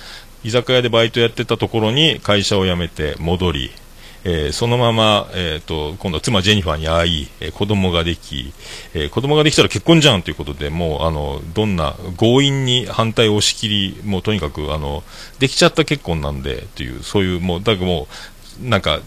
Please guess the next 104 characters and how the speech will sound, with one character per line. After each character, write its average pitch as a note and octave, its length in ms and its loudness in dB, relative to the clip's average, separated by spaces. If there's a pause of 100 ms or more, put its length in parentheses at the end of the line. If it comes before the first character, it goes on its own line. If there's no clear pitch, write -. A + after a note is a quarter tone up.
(140)
こ F3 100 0
と A#3+ 140 4
が G#3+ 100 8
起 C#3+ 100 4
こ G3 100 0
っ G3+ 40 4
て A2+ 140 0
判 B2+ 220 2
断 B2+ 120 4
す - 100 0
る A#2 120 0
パ A2 140 2
タ A2 100 2
ー G2+ 40 4
ン F#2 40 2
で D#2+ 100 -2
ず F2 100 -6
っ - 40 -8
と A2+ 80 -4
来 - 80 -6
て A#2+ 100 2
る A2 100 0
ん G2+ 40 -2
で - 100 -6
す - 140 0
け A2 100 -4
ど、 - 180 4 (260)
<laughs> - 260 -14
で、 A3 120 6
あ、 F#3 180 8
じ F3 100 6
ゃ G#2 160 6 (180)
あ、 G#2+ 80 0
あ G2+ 40 2
の、 F#2 300 0
ま A2 180 4
あ、 D#2+ 60 0
フ A#2+ 240 -6
リ B2 160 0
ー - 40 -16
タ A#2+ 160 6
ー - 20 2
で A2+ 140 4
バ A2 160 2
ン A2 100 0
ド A2+ 80 2
も A2 220 2
や G#2+ 80 4
っ G#2 40 -4
て A#2+ 140 -2
ま B2 140 2
し - 80 -4
た F2+ 80 0
け D#2+ 100 -2
ど、 D#2+ 200 -2
こ B2 100 2
れ - 20 6
社 D#3 160 4
員 E3+ 80 4
に D3+ 60 0
な A2+ 140 4
ら A#2 120 6
な A#2+ 100 4
き F#2 60 0
ゃ - 20 0
い D2+ 60 -4
け F2+ 100 0
な F2 140 0
い E2+ 60 -2
な F#2+ 120 -2
と D2 120 -8
い - 20 -8
う C#2 40 -8
こ C2 100 -10
と C2+ 100 -10
で、 C#2 240 -2 (440)
え D2+ 220 -2
ー - 60 -12
と、 D2+ 160 -4 (480)
子 - 120 0
供 F#2+ 200 4
も E2+ 100 0
で F2 80 0
き - 60 -10
た E2 100 -2
こ D#2 80 -4
と D#2 120 -6
や C2+ 40 -2
し、 - 120 -10
で、 D3+ 240 -6
社 D#3 180 4
員 D3 260 0
に C3+ 120 -4
な D3 160 2
っ - 20 -6 (260)
た F3 140 4
の F3+ 220 2
が、 G3+ 280 8
桃 C3 280 2
屋 A#2+ 80 4
の F#2+ 100 2
前 E2 380 2
い E2 80 -4
た、 D2 260 0